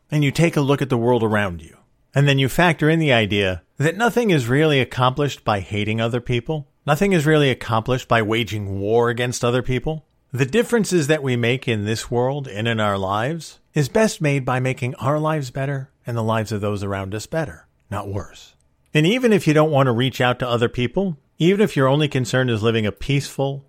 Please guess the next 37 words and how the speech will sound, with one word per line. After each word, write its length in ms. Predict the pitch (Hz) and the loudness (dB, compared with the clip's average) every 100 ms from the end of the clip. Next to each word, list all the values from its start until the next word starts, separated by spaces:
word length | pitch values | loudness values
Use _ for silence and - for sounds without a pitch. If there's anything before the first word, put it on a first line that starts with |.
| - | -20
calm, 580 | - 117 113 127 131 143 _ | -6 0 0 0 -6 -12 _
pleasant 420 | - 120 120 139 | -2 0 0 -4
life 280 | 113 120 - | -2 -2 -4
for 140 | - | -4
yourself, 580 | 107 104 120 131 160 - | -4 -4 -2 -2 -4 -10
that's 260 | - 113 113 | -8 -6 -2
okay. 400 | 226 190 113 202 _ _ _ - | -4 -2 -6 -8 _ _ _ -4
But 140 | 135 | -2
the 80 | 139 | 0
best 300 | 143 190 - | 2 0 2
way 120 | 180 | 2
to 100 | 151 | 2
do 240 | 120 202 | 0 0
that, 320 | 220 127 135 - _ _ | 2 2 0 -6 _ _
at 160 | 131 135 | -6 -2
least 220 | 151 151 | -2 -2
from 140 | - 143 | -2 2
what 140 | 147 | 2
I've 220 | 165 180 | 2 0
found 280 | - 139 131 | -2 -2 0
out 160 | 131 127 | 0 0
over 220 | 127 117 | 0 -2
the 100 | 110 | -4
years, 520 | 117 196 139 110 - _ _ _ | -4 -6 -8 -14 -20 _ _ _
is 160 | - 127 | -6 -6
to 100 | 143 | -6
keep 320 | - 214 208 | -2 0 2
in 140 | 233 | 2
mind 540 | 220 127 104 92 104 143 _ - | 2 0 -2 -6 -12 -14 _ -2
we 180 | 165 | 0
have 260 | 147 185 175 | 2 0 0
a 80 | 127 | 0
little 420 | 127 143 220 240 | 0 2 2 0
slice 500 | - - 156 175 - | -4 -6 -4 -4 -4
of 120 | 151 | -6
the 80 | 135 | -4
universe 540 | 123 123 107 87 - | -2 -2 -4 -6 -14